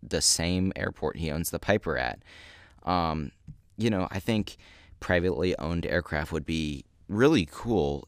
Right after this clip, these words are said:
and you could get a lot of experience off of that, especially if you're going into corporate aviation. Um,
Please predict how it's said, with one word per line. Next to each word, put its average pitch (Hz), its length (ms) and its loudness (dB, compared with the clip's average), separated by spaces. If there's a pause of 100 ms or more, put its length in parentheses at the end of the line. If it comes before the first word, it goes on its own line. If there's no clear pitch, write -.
and 82 440 -2
you 82 120 -4
could 85 140 -8
get 82 120 0
a 80 40 0
lot 76 220 -2
of 78 80 -2
experience 78 640 -2
off - 140 -2
of 131 140 -4
that, - 260 -4
especially 82 880 -2
if - 200 -12
you're 76 140 -8
going 69 460 -6
into 71 260 -6
corporate - 540 -6 (100)
aviation. 69 840 -6 (120)
Um, 76 460 0